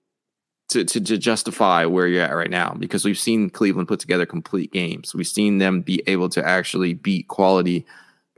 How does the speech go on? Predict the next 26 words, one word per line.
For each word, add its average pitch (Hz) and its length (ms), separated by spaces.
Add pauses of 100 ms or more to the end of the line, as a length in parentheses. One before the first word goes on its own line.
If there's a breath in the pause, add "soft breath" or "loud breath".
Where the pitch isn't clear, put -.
opponents, - 680 (100)
you 90 100
know, 87 100
whether 90 260
it 92 80
be 98 180
Golden 101 340
State, 92 380 (520)
uh, 92 340
you 95 100
know, 95 80
or 92 80
somebody 98 400
else. - 400 (880)
But 101 340 (680)
you 127 140
just, 113 260
you, 127 180
you 131 180
have 123 240
to 117 80
figure 107 280
out 92 180
how 101 120
to 98 80
figure, 95 500